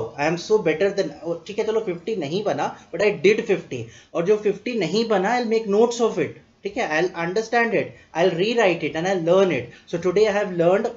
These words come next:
fifty things, I revised and I learned fifty new things। इस पोजीशन से मत देखो कि I don't know fifty things। जिस दिन आप इस पोजीशन से देखने लोगे, I don't know,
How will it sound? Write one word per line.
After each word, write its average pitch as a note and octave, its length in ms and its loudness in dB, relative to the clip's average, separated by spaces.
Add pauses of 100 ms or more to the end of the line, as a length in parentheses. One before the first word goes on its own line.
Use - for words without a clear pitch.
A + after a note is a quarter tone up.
fifty F3 400 -2
things, G3+ 240 0
I G3 120 4
revised D3 520 2 (200)
and E3 140 -2
I F3 120 2
learned G#3 240 0
fifty E3 320 -2
new F3 180 2 (140)
things। A#2+ 260 -4 (500)
इस G#3 140 0 (160)
पोजीशन F3+ 420 0
से E3 100 -4
मत C#3+ 200 -4
देखो C#3+ 300 0
कि G#3 260 -4
I D#3+ 80 2 (140)
don't F#3+ 260 2
know E3 160 0
fifty D3+ 360 -8
things। A#2 260 -10
जिस D3+ 220 -6
दिन F#3+ 140 -2
आप G3+ 220 0 (180)
इस G3+ 140 2
पोजीशन F#3 420 2
से E3 100 -6
देखने D3+ 260 -4
लोगे, E3 180 0
I E3+ 140 0 (100)
don't G3 320 4
know, D#3 160 -4